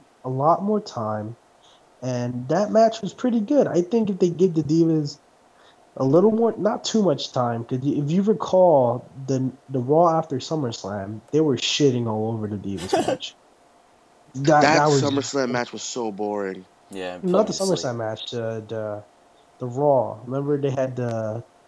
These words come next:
Speaker 1: P C B versus the Bellows, whatever the fuck it was.
Speaker 2: Oh, yeah, they started doing the wave, and then they started chanting "boring" and stuff, yeah.
Speaker 1: Dude, 'cause the match went on too long, and it was not interesting going on. I think if you're gonna have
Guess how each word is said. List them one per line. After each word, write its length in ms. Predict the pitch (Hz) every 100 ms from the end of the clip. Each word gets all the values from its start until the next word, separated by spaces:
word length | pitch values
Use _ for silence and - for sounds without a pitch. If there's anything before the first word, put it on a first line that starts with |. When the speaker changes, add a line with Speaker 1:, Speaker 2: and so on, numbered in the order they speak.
| _
Speaker 1:
P 200 | 165 160
C 240 | - 160
B 220 | 143 151
versus 360 | 143 139 135 123
the 100 | 117
Bellows, 800 | 110 120 123 117 113 110 107 107
whatever 340 | 110 110 110 107
the 60 |
fuck 260 | - 104 -
it 40 |
was. 140 | 113 110
Speaker 2:
Oh, 160 | 127
yeah, 80 | 127
they 100 | 123
started 260 | 117 131 117
doing 180 | 127 120
the 80 |
wave, 340 | 113 107 110 113
and 100 | 110
then 80 | 107
they 60 |
started 280 | 107 110 107
chanting 340 | - 107 107
"boring" 480 | 95 98 101 104 110
and 100 | 110
stuff, 360 | - 110 110 107
yeah. 220 | 98 98 98 _ _
Speaker 1:
Dude, 220 | 170 156
'cause 120 | - 135
the 80 |
match 320 | 131 135 139 147
went 120 | 135
on 140 | 120
too 160 | 120 135
long, 380 | 127 160 131 113
and 100 | 120
it 60 |
was 180 | 127 135
not 180 | 135 117
interesting 440 | 139 139 135 123
going 240 | 123 127 175
on. 240 | 165 120 - _ -
I 160 | 202
think 300 | 220 240 208
if 100 | 165
you're 100 | 151
gonna 140 | 156 156
have 340 | 139 131 127